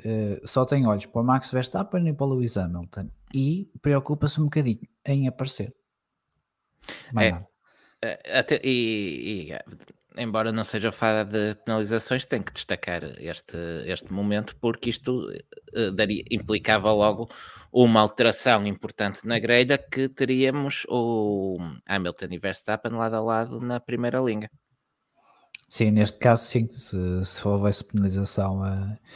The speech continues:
Speaker 1: a Bottas. Eu acredito que não, não fosse haver uma penalização porque estavam os dois em, em alto lap. Eh, acredito que fosse eventualmente uma reprimenda e
Speaker 2: Uma
Speaker 1: pontos
Speaker 2: multa à
Speaker 1: na,
Speaker 2: equipa,
Speaker 1: na
Speaker 2: sim,
Speaker 1: licença
Speaker 2: sim.
Speaker 1: e uma multa. Eh, mas pelo menos tens que investigar, ou, ou só ia investigar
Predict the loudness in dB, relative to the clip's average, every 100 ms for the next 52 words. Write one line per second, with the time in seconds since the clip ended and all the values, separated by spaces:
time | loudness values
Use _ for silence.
0 | -20 -2 6 8 8 8 6 6 6 2
1 | 6 8 8 8 6 4 4 2 2 2
2 | 2 2 0 0 0 0 0 2 2 4
3 | 4 4 4 4 4 2 2 2 2 -2
4 | -4 -4 2 4 4 0 -2 -4 -6 -20
5 | _ _ -20 -20 -20 -12 0 2 4 4
6 | 2 -2 -2 0 0 -2 -2 0 0 0
7 | 2 4 4 2 0 0 2 4 4 4
8 | 2 4 8 8 6 6 4 4 2 0
9 | -2 0 2 2 0 -4 -2 2 2 0
10 | -4 -14 _ _ -20 -20 _ _ -4 -2
11 | 0 0 -2 -4 -8 -18 -20 _ _ -8
12 | -4 -4 -4 -10 -18 -20 _ 2 4 4
13 | 2 2 0 0 -2 -2 -2 2 4 4
14 | 2 0 4 6 6 4 2 -2 -4 2
15 | 4 4 2